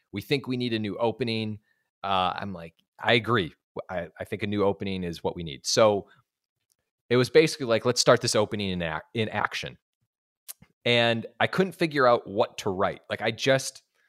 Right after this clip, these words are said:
I was, I was reading scripts. I was, I was thinking of my favorite movies, and I couldn't figure out how to start something where I wanted to start it,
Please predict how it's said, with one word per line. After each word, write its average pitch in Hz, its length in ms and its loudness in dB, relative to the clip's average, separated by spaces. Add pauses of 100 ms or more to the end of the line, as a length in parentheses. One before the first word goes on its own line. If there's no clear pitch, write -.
(440)
I 123 100 -2
was, 120 260 -4
I 113 100 2
was 92 180 -4
reading 131 400 -4
scripts. - 640 -2
I 98 100 -6
was, 90 380 -8
I 92 80 -8
was 87 160 -12 (100)
thinking 156 240 -4
of 131 60 -2
my 120 100 -2
favorite 123 360 0
movies, 113 640 -4 (120)
and 101 120 -10
I 101 100 -8
couldn't 143 340 -4
figure 113 320 0
out 107 100 2
how 104 220 0
to 104 100 -4
start 101 420 -2
something 87 680 -6 (360)
where 131 180 6
I 143 100 8
wanted 120 380 6
to - 80 -10
start 156 400 4
it, 151 140 0